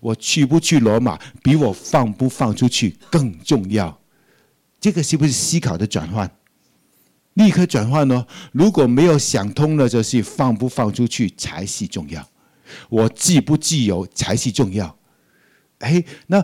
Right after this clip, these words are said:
保罗如果看重自不自由才是重要的话，他挣扎是放不放出去。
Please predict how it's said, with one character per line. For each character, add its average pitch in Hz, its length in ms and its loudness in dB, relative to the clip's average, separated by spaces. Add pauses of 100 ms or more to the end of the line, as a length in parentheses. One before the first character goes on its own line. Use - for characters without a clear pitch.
(140)
保 120 180 0
罗 147 200 4
如 175 180 4
果 110 160 0
看 147 260 0
重 131 220 2
自 - 240 -2
不 139 160 0
自 - 180 -4
由 104 160 2
才 104 180 -4
是 107 140 -6
重 104 200 -2
要 98 180 -2
的 90 100 -8
话， 87 160 -8 (220)
他 123 160 -2
挣 131 340 0
扎 90 200 -4
是 95 260 -6
放 85 340 -8
不 - 160 -20
放 82 260 -14
出 - 120 -18
去。 - 220 -16